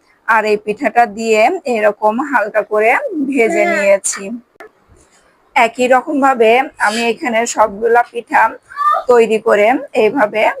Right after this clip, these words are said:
ভেজে নিয়েছি। এই নকশি পিঠাগুলা ভাজার পরে কতটা সুন্দর হয়েছে দেখেন।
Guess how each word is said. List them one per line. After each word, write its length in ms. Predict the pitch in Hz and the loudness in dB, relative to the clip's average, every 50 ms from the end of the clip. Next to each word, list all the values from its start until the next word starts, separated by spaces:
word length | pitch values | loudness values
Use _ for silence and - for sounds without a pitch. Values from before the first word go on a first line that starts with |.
| 427 320 | -8 -6
ভেজে 340 | 320 320 220 208 190 208 202 | -4 -2 -2 -2 0 -2 -2
নিয়েছি। 540 | 196 202 196 196 196 196 - - - - 196 196 190 247 269 - _ _ _ _ _ - | -2 -2 -2 -2 -2 -2 -2 -6 -8 -8 -12 -12 -12 -12 -14 -16 _ _ _ _ _ 0
এই 120 | 247 254 | 2 2
নকশি 340 | 247 233 226 220 - - 262 254 | 4 2 0 0 -2 -2 -6 -6
পিঠাগুলা 580 | - 240 233 - 330 262 247 254 240 226 220 226 240 214 208 | -6 -6 -6 -2 -2 0 2 4 4 6 4 4 2 0 -2
ভাজার 340 | 277 247 214 196 214 220 220 | -2 -2 0 2 2 0 0
পরে 300 | 220 - 240 233 214 214 233 262 - _ _ - | 0 0 0 2 2 2 0 -2 -4 _ _ -2
কতটা 500 | - 233 233 233 - - 247 - 262 262 | 0 0 0 0 -2 -4 -2 0 0 -2
সুন্দর 360 | - - 294 240 226 214 220 226 285 | -2 -2 -6 -6 -2 -2 -2 0 0
হয়েছে 320 | 262 220 214 202 - - 214 | 2 0 0 0 -2 -8 -6
দেখেন। 440 | 196 202 208 208 202 - 285 226 226 | -2 0 0 0 0 -4 -6 -4 -4